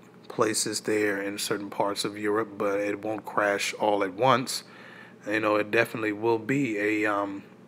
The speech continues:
a slow fold, uh, you know, so to speak, quote unquote. And, uh, keeping that in mind, uh, hopefully ones will be aware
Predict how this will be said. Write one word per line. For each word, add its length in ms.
a 80
slow 340
fold, 540
uh, 400
you 80
know, 180
so 180
to 80
speak, 360
quote 200
unquote. 460
And, 140
uh, 100
keeping 340
that 140
in 140
mind, 480
uh, 180
hopefully 360
ones 420
will 80
be 360
aware 600